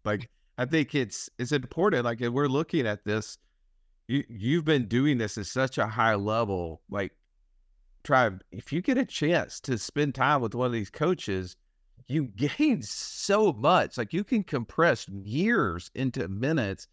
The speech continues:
by being able to borrow experience. So I, I think, Mark, what you've been able to create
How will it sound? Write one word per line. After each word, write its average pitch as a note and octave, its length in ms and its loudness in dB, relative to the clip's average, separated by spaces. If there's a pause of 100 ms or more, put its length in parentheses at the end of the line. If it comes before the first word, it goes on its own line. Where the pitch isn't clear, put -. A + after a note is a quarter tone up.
(300)
by C3+ 120 4
being C#3 300 0
able B2 240 0
to A#2 160 -2
borrow A#2 520 0
experience. A2+ 680 -2
So G#2 380 0 (240)
I, A#2+ 140 2 (100)
I - 20 2
think, B2 220 -2
Mark, A2+ 300 0 (120)
what A#2 220 -4
you've B2 300 -2 (300)
been B2 120 0
able B2 240 2
to G#2+ 100 -2
create A2+ 800 0